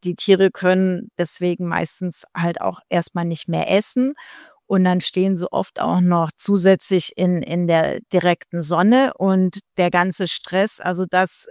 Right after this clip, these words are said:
ist, ähm, der Grund, warum die allermeisten Ti-, ähm, Plumpluris, die in dem Handel erstmal, äh, involviert sind, äh, sterben. Also man geht von einer Rate bis zu achtzig Prozent aus. Und deswegen ist das auch so wichtig,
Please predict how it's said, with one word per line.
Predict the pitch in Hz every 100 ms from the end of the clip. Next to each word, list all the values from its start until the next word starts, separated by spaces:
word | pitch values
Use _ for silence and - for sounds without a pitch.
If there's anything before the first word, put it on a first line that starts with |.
| -
ist, | 202 - - -
ähm, | 175 180 180
der | 175
Grund, | - 190 196 208
warum | 180 175 165 175 190
die | 175 170
allermeisten | 170 185 190 180 165 170 - -
Ti-, | 156 - -
ähm, | 175 170 170 - -
Plumpluris, | 196 202 220 - 202 196 202 202 -
die | 196 190
in | - 190 180
dem | 170 160
Handel | 180 190 190 180
erstmal, | 165 - 170 170 170 _ _ _ _ _ -
äh, | - 165 165 -
involviert | 180 165 170 170 180 185
sind, | - 196 190 185 - -
äh, | -
sterben. | - - 151 147 113
Also | 170 165
man | 180 175
geht | 175 185
von | - 175 175
einer | 170 170 -
Rate | 160 160 165 165
bis | - 156 -
zu | -
achtzig | 151 - 147
Prozent | - - - 135 127 -
aus. | 147 139 143 -
Und | 180 185
deswegen | 185 190 185 190 196
ist | - 185 -
das | 180
auch | - 165
so | - 208 202
wichtig, | 196 196 - 165 185 -